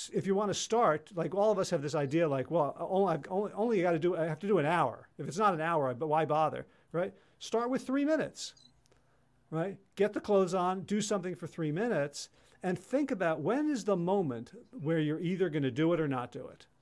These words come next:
the, the, the choice point. And what are the factors and forces that are influencing whether you move in the direction of your goals or you move away from the direction of your goals?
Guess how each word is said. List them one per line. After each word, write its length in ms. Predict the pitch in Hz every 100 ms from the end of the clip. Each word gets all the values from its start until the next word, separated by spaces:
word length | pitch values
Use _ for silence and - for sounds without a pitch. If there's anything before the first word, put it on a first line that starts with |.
| _ -
the, 100 | 139 143
the, 140 | 151 156
the 120 | 151
choice 420 | 147 - 180 170
point. 440 | - 143 - - - _ _ _ _ _
And 180 | 160 156
what 180 | 160 247
are 80 | 277
the 120 | 240
factors 640 | 233 202 190 - 135 135
and 100 | 147
forces 640 | - 202 233 - 131 123 - _ _ 139
that 180 | 156
are 100 | 156
influencing 600 | 185 202 165 147 131 151 135
whether 200 | 143 139
you 160 | 143
move 260 | 143 180 160
in 60 | 147
the 60 |
direction 480 | 131 139 180 - 185
of 80 | 151
your 100 | 156
goals 460 | 139 196 226 247 196
or 60 | 170
you 140 | 165
move 180 | 156 151
away 240 | 143 143 147
from 140 | 143
the 100 | 131
direction 380 | 127 120 - 131
of 100 | 113
your 100 | 120
goals? 440 | 101 - - -